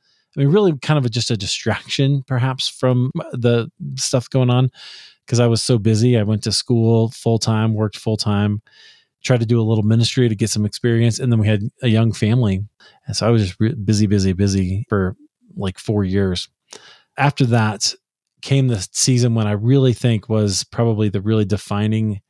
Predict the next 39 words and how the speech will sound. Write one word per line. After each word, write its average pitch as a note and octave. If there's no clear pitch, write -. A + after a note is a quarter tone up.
season G#2+
of G2+
my G2
life. G2+
I B2
graduated A#2+
during A2+
the G2
downturn, B2+
two B2+
thousand G2+
nine. C#3
So B2+
some D#3+
of D3
the A#2
church -
jobs C3
that C3
I B2
could C3+
have G#2
gotten D3+
didn't B2
exist G#2+
anymore. F2
Like, G2
they A2
just G2+
were G2
gone. F#2+
And G2
there B2
were G2+
way A2+
better, G2+
more G#2+
qualified G#2
people. A#2